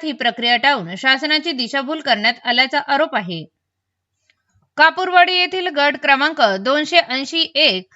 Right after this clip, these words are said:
आणि दोनशे ऐंशी चार मधील मोठा घोटाळा समितीकडून मांडण्यात आला. गट क्रमांक दोनशे ऐंशी एक येथे मजुरांच्या आदेशात उत्खननास परवानगी असल्याचे दाखविले,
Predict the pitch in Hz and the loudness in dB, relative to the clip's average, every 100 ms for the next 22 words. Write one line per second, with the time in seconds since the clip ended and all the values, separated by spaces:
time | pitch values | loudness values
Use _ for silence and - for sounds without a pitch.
0 | _ _ - 269 302 311 277 277 311 339 | _ _ -2 0 2 -2 -4 -4 0 0
1 | 254 247 311 269 269 240 247 277 254 190 | 0 -4 -4 0 2 2 2 -4 -4 -6
2 | 214 254 311 339 277 214 277 277 160 180 | -4 -4 0 0 0 0 4 4 2 -4
3 | 277 302 320 330 339 359 247 220 233 311 | -4 -2 -2 0 0 2 2 2 2 2
4 | 233 175 170 - _ _ _ _ _ 226 | 2 2 -2 -8 _ _ _ _ _ 2
5 | 294 320 359 339 339 339 349 302 254 262 | 4 4 2 0 0 2 2 2 0 0
6 | 320 302 302 339 320 285 302 262 285 247 | 2 2 0 -2 0 -2 -2 -2 0 0
7 | 196 254 254 311 339 339 339 233 240 285 | 0 -2 0 2 2 4 2 2 0 0
8 | 302 190 170 240 262 330 320 330 339 294 | 0 -2 -2 -8 -4 0 2 2 2 -2
9 | 254 247 262 294 220 220 285 294 220 196 | 0 0 0 -2 -2 -2 -2 -2 -2 0
10 | 196 254 294 302 165 | -2 -2 -2 0 0